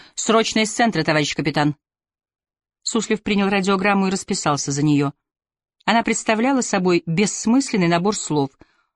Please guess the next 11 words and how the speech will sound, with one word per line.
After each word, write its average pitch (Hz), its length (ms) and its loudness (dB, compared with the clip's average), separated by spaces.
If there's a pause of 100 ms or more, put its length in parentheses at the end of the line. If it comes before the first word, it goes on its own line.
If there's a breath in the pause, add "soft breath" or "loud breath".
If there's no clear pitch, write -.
(180)
Взглянув 208 460 2
последний 180 440 2
раз 165 220 0
на 170 220 2
авианосец, 170 720 0
капитан 277 540 0 (600)
опустил 196 400 -2
бинокль 156 460 0
и 175 80 -6
покинул 131 420 -4
мостик. - 580 -8